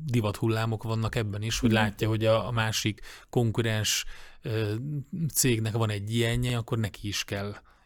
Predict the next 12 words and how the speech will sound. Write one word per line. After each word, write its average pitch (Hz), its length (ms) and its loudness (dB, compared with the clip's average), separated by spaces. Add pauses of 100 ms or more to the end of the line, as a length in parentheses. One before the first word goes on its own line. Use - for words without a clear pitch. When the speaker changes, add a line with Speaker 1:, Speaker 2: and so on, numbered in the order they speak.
Speaker 1:
egy 104 200 -8
ilyen. 98 320 -6 (600)
Lehet, 110 180 2
hogy 110 100 0
akkor 104 180 0
nem 110 140 2
a 104 40 0
valós 104 320 0
igényekre 113 480 0
válaszol, - 520 8
Speaker 2:
Igen. 254 120 12
Speaker 1:
hanem 269 260 12